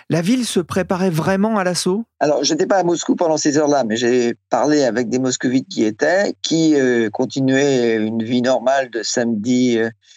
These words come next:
Speaker 2: sous le soleil estival. Euh, il y avait du monde dans les magasins, il y avait du monde à la piscine, il y avait du, les théâtres, euh, et les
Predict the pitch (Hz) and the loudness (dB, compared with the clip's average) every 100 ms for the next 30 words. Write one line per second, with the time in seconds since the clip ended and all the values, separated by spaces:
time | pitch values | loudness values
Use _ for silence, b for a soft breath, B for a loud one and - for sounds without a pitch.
0 | b - 139 127 139 131 135 123 113 - | b -2 -2 0 0 0 2 0 0 -4
1 | 120 143 175 202 202 - 131 147 131 117 | -2 0 2 0 0 -2 0 0 0 0
2 | 131 143 135 135 131 120 113 107 98 110 | 0 0 0 0 0 0 -2 -2 -2 -4
3 | 90 - 139 180 190 170 147 143 139 135 | -4 -2 0 2 0 0 0 0 -2 -2
4 | 131 117 101 - 104 - 147 170 175 151 | -2 -2 -4 -6 -8 -2 0 0 0 0
5 | 127 123 127 110 131 - 135 139 131 - | 2 0 -2 -2 -2 0 0 2 -2 -4
6 | 117 117 120 110 117 120 120 | -2 0 0 0 0 0 -2